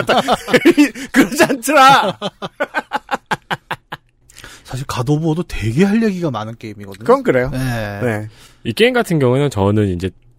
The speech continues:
Speaker 3: 특히 취저였던 게
Speaker 2: 네.
Speaker 3: 저는 이제 두 분과는 다르게 게임 경험이 아케이드에 많이 집중이
Speaker 2: 예.
Speaker 3: 되어 있잖아요.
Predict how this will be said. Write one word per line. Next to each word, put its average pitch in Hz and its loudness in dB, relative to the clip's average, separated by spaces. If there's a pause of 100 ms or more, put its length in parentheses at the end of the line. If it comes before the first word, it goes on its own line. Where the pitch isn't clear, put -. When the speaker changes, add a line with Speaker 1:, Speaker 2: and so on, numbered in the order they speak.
Speaker 3:
특히 233 -2
취저였던 131 -2
게 135 -2
Speaker 2:
네. 120 -8
Speaker 3:
저는 110 -4
이제 95 -6 (380)
두 139 2
분과는 175 4
다르게 101 -2
게임 170 -2
경험이 104 -4
아케이드에 147 0
많이 95 -2
집중이 - -6
Speaker 2:
예. 117 -4
Speaker 3:
되어 101 0
있잖아요. 95 -6